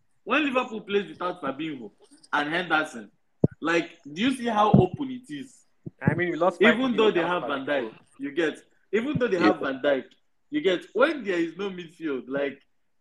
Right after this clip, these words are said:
Speaker 1: there is no pressing from the front, then there is no midfield at all. It means that everybody is going to have their chance,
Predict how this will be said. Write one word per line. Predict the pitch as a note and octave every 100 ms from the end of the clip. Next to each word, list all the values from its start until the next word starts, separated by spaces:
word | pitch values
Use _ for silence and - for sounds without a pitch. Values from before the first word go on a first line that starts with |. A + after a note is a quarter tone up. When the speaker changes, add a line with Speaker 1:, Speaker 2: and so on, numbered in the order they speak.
| D3
Speaker 1:
there | E3+
is | F3+
no | G3+ C4
pressing | C4+ G3 G3 G3+
from | F#3 C#3
the | C3+
front, | C3 C#3 C#3+ D#3 _ _ _ _
then | E3+ F#3
there | D#3+ E3+
is | D#3+
no | G#3+ A3+
midfield | G3+ F3 F3 D#3+ C3+
at | C3+
all. | D3
It | C#3+ E3+
means | A3+ G#3+
that | D#3 C#3+ - _ -
everybody | A3 B3+ G#3+ F#3+
is | E3+
going | D3+ F#3+
to | D#3+
have | D#3 D#3
their | C#3 C3
chance, | D#3 C#3+ A#2